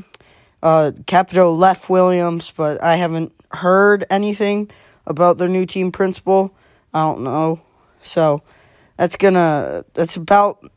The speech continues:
ab-, all the news. There's, uh, so far hasn't, it was really interesting in the beginning. It's kinda slowed down a bit towards the end.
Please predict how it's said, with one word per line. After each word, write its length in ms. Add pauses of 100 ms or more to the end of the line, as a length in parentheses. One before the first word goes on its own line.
ab-, 180
all 200
the 100
news. 520
There's, 260 (960)
uh, 160
so 260
far 420
hasn't, 380 (400)
it 60
was 260
really 360
interesting 560
in 100
the 140
beginning. 520 (440)
It's 80
kinda 240
slowed 240
down 180
a 60
bit 200
towards 260
the 120
end. 360